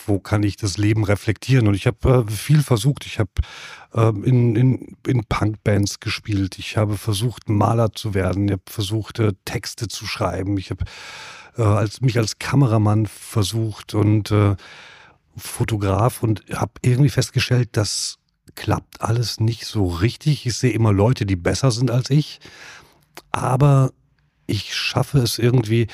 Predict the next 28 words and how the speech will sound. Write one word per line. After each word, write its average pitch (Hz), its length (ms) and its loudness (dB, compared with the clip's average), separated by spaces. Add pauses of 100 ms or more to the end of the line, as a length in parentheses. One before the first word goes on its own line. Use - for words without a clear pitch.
(240)
so - 160 0
Leute 104 380 2
zusammenzubringen. 92 880 0
Das - 200 -2
kann 131 180 2
ich 120 120 2
ganz 95 240 0
gut. 147 280 2
Und 101 180 2 (400)
so 101 380 0
entstand 110 960 -2 (160)
der, 107 520 2 (920)
ja, 123 160 4
Berufswunsch, 110 840 2
Regisseur 117 540 0
zu 95 220 -4
werden, 92 420 2 (420)
ähm, 104 280 4
aus 110 360 0
der 110 300 2
Erkenntnis, 113 640 0
ein 104 180 4
Mängelwesen 98 800 4
zu - 180 -4
sein, 98 440 2 (420)
ähm, 107 380 4
was 107 320 0 (420)
alles 135 520 2